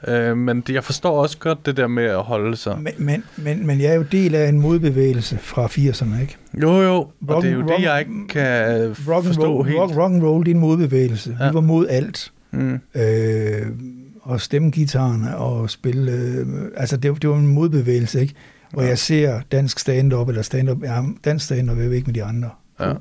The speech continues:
Speaker 2: polsk og hollandsk. <laughs> Men dan-, dansk stand-up er en medbevægelse, hvor man
Speaker 1: Ja.
Speaker 2: forsøger hele tiden at, at tjekke,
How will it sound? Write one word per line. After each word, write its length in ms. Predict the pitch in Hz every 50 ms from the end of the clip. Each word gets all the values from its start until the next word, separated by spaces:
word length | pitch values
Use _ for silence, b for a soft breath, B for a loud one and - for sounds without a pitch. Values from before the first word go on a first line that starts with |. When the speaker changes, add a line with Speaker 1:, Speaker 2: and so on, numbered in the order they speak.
| - -
Speaker 2:
polsk 440 | - - 135 123 110 104 104 - -
og 80 | 107
hollandsk. 480 | 110 123 120 117 110 123 143 - - - - - - -
<laughs> 240 | - - 202 - 175
Men 100 | 170 143 - -
dan-, 320 | - - - 220 220 170
dansk 360 | 165 170 - - - 170 - -
stand-up 420 | - 151 151 160 160 147 139 135
er 120 | - 135 127
en 140 | 123 123 127
medbevægelse, 680 | 139 139 147 147 143 120 120 120 120 113 107 - 127
hvor 120 | 110 117 117
man 100 | 110 117
Speaker 1:
Ja. 80 | 120
Speaker 2:
forsøger 500 | - - - - 110 - - 147 143 127
hele 240 | 113 117 135 139 143
tiden 400 | 143 - - 139 127 113 104 104 b b b b b b b b b b - -
at, 180 | 123 117 110 110 - - - -
at 120 | 139 120 -
tjekke, 380 | - - 139 139 147 131 107